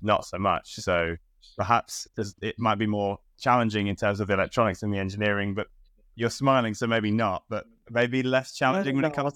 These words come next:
Speaker 2: I'm,
Speaker 1: to
Speaker 2: I'm, I'm
Speaker 1: shipping. <laughs>
Speaker 2: I'm smiling because you're,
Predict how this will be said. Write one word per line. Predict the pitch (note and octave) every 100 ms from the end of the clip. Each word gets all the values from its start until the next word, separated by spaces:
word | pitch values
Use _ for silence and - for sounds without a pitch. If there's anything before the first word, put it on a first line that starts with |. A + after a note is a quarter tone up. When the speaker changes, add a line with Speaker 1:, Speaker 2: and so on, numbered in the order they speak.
| C#3+
Speaker 2:
I'm, | D3+
Speaker 1:
to | D3
Speaker 2:
I'm, | D#3+
I'm |
Speaker 1:
shipping. | G3 - - - D3+ - -
<laughs> | _ _ D3+
Speaker 2:
I'm | D3+
smiling | - D#3 E3 G3 D#3 B2
because | A#2+ C#3+ A#2
you're, | A#2+